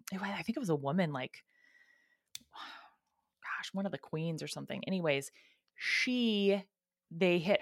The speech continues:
her head and with a guillotine, but left part of her jaw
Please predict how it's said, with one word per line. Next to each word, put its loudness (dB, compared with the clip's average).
her 6
head 2
and 6
with 2
a -2
guillotine, 2
but 4
left 2
part 2
of -4
her -2
jaw 4